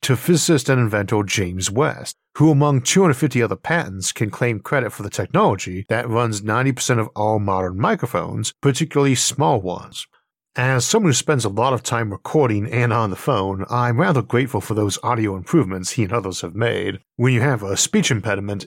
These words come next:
anything that makes you easier to understand by phone or recording is very appreciated. Second, speaking of audio, I mentioned that ring plants like Saturn could be thought of as extreme cases of natural Kessler syndrome.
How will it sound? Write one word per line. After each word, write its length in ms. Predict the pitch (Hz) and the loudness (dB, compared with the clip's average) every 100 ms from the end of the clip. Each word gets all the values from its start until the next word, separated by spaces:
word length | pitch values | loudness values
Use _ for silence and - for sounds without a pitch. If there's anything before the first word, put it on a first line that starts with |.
| - | 2
anything 300 | 160 165 180 | 4 6 4
that 100 | 123 | 4
makes 300 | 131 123 123 | 0 0 0
you 160 | 113 - | 0 2
easier 340 | 139 113 113 | 2 4 2
to 100 | 98 | 0
understand 460 | 98 - 143 117 104 | 0 0 0 0 -2
by 140 | 95 | -4
phone 360 | 87 135 110 104 | -2 0 0 0
or 120 | 92 | -4
recording 500 | 87 - 175 104 95 | -6 0 2 2 -2
is 240 | 92 90 | -4 -4
very 360 | 98 123 135 104 | -2 0 0 0
appreciated. 800 | 95 - 110 - 90 87 - - _ _ _ _ - | -2 0 0 0 -4 -4 -6 -8 _ _ _ _ -8
Second, 540 | - 165 156 - 131 | -2 0 0 -2 -8
speaking 500 | - - - 117 104 | -6 -4 -2 -2 0
of 220 | 101 160 110 | 0 0 0
audio, 500 | 90 107 107 107 - | -2 -2 -4 -4 -2
I 100 | 120 | 0
mentioned 380 | 156 233 - 131 | 2 2 2 0
that 100 | - | 0
ring 240 | 104 123 | 0 0
plants 400 | - - 104 95 | -2 -2 -2 -2
like 160 | 90 - | -4 -2
Saturn 420 | - 113 101 92 | -2 0 -2 -6
could 120 | - | -6
be 80 | 104 | -6
thought 240 | - 113 107 | -2 -2 -2
of 80 | |
as 100 | 98 | -2
extreme 520 | 92 - - 123 123 120 | -4 -2 -2 2 0 0
cases 400 | - 110 110 95 | -2 -2 0 -2
of 120 | 90 | 0
natural 580 | 98 107 113 113 98 85 | 0 0 -2 -2 -4 -4
Kessler 440 | - 151 - 90 | -4 -4 -4 -6
syndrome. 540 | - 98 90 101 - | -6 -8 -6 -6 -6